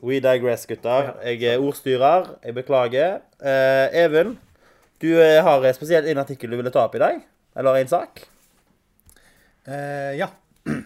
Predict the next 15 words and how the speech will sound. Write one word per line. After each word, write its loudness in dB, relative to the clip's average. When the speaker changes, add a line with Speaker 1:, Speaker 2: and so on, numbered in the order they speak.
Speaker 2:
Det -8
var, -8
i -14
dag -4
så -16
ble -10
det -16
lagt -12
ut -16
ei -16
liste -12
over -10
ting -14
som -14
kvinner -14